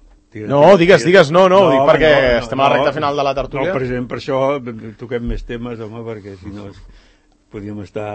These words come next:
Speaker 1: molt,
Speaker 2: Home, t-, tenim també la reacció que ha tingut el govern espanyol sobre la consulta del nou de novembre, que ara tot sembla indicar que la intentaran impugnar.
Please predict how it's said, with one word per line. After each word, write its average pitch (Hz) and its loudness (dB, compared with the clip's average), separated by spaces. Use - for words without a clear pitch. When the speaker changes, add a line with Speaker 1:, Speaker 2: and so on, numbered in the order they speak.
Speaker 1:
molt, - -14
Speaker 2:
Home, 170 2
t-, - -16
tenim 139 -2
també 131 0
la 117 0
reacció 113 -4
que 110 -6
ha 113 -8
tingut 110 -6
el 104 -6
govern 98 -4
espanyol 101 -10
sobre 104 -10
la 95 -6
consulta 98 -12
del 98 -6
nou 101 -4
de 98 -6
novembre, 110 -2
que 135 0
ara 135 2
tot 139 -4
sembla 131 0
indicar 120 -2
que 117 -4
la 117 -2
intentaran 110 -6
impugnar. 113 -8